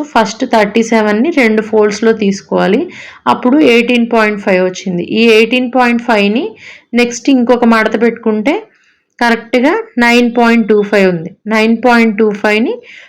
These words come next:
మనం ఫస్ట్ ఖర్చుల కోసం ఒక హాఫ్ ఇంచ్ మార్క్ చేసాం కదా లైన్, ఫస్ట్ లైన్, ఆ లైన్ మీద ప్లేస్ చేసుకోవాలి. తర్వాత డార్ట్స్ కోసం, ఏ బ్లౌజ్కైనా డార్ట్స్ ఉంటాయి కదా, దా-, డార్ట్స్ కోసం వన్ ఇంచ్,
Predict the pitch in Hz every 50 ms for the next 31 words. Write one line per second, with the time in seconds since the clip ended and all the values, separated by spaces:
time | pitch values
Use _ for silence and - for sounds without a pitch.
0 | _ _ - 240 240 233 240 226 - 247 214 208 - - - 269 269 - 247 226
1 | 233 - - 233 233 240 240 226 226 226 233 226 214 202 214 202 202 202 196 196
2 | 196 196 220 214 202 - 220 202 196 190 185 190 - - 196 196 196 - 196 185
3 | 180 180 175 190 202 202 190 180 175 180 180 190 233 269 - 247 208 202 - -
4 | 202 196 190 185 180 180 202 311 349 - - - - - - - - 240 240 233
5 | 233 233 226 220 226 220 220 226 233 226 233 - 220 202 190 190 190 190 - -
6 | 208 196 196 - _ - 180 175 170 170 180 214 262 269 - 240 220 214 208 220
7 | 240 240 302 247 208 202 196 190 196 220 233 226 - - - 233 226 220 208 -
8 | 190 196 196 196 202 202 196 208 214 220 214 214 - 226 214 220 208 202 196 185
9 | 185 185 - - 202 196 196 196 190 202 226 294 311 247 233 214 208 196 208 202
10 | 202 202 202 196 - - 214 208 202 196 - 311 427 466 - - - - _ _
11 | - 190 208 202 202 202 202 208 202 202 196 196 285